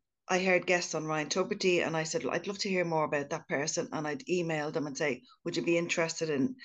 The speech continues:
coming, uh, doing a written piece for me and exploring it a bit more?" And look, they all said, "Yeah." Look, I was very lucky, but I think it's because everyone was at home. They'd nothing else to do in covid. So I was giving them a little bit of work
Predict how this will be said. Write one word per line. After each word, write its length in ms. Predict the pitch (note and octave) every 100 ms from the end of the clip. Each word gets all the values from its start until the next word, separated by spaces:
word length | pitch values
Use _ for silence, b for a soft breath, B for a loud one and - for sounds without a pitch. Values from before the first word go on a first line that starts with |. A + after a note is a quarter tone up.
| B B
coming, 380 | - E3 C#3+ C#3 - _ - D#3
uh, 180 | D#3 D3
doing 260 | E3 F3+ E3+
a 60 | F3
written 200 | G#3 G3
piece 260 | F3 C#3+
for 100 | -
me 160 | E3 D#3
and 300 | - D3 -
exploring 580 | - - - E3+ E3 D#3+
it 100 | -
a 40 |
bit 140 | E3+ -
more?" 400 | E3+ E3+ A#3+ B3 B B B B
And 100 | B3
look, 160 | C#4
they 240 | C#4 C4+ C#4+
all 180 | E4+ F4
said, 280 | G3 C#3+
"Yeah." 300 | D3+ D#3+ F#3+ G3
Look, 120 | G3+
I 80 | F#3+
was 100 | G#3+
very 240 | C4 D#4
lucky, 440 | G3 F3+ - E3+ - B B B
but 100 | -
I 60 | A3
think 300 | G#3+ D4 C#4
it's 160 | C4 A3
because 260 | G#3 G3+
everyone 380 | G3 F3+ F3 E3
was 160 | D#3+ D#3
at 60 |
home. 500 | D#3 F3 F3+ F3 D#3+ - B B B
They'd 160 | G3+ G3+
nothing 240 | B3 A#3
else 220 | G3+ G3
to 80 | -
do 240 | E3 F3 D#3+
in 100 | C#3+
covid. 520 | E3+ D#3+ F3+ E3+ - - B B
So 380 | - G3 F#3 - - - - - - -
I 140 | B3+
was 140 | B3
giving 260 | A3+ G#3+ F#3+
them 140 | F3
a 20 | E3+
little 220 | F3 E3
bit 120 | F3
of 100 | D#3
work 320 | D#3+ F3+ -